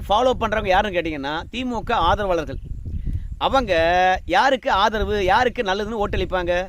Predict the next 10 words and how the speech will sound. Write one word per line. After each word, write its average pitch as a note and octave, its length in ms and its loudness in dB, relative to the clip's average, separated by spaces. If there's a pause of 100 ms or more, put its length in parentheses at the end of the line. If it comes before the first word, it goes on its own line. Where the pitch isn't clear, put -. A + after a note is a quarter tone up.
திமுக B3+ 320 -2
நல்லதுன்னு F#3+ 440 -2
தான் A3 140 -2
ஓட்டளிப்பாங்க. D#3+ 680 -4 (120)
ஆனா, E3 380 0
ஆக்சுவலா A#3 420 0
கிரவுண்ட்ல G3 440 0 (1040)
திமுகவுடைய A3 840 0
ஆதரவு A#3 480 4
வாக்குகளையும் E3+ 580 0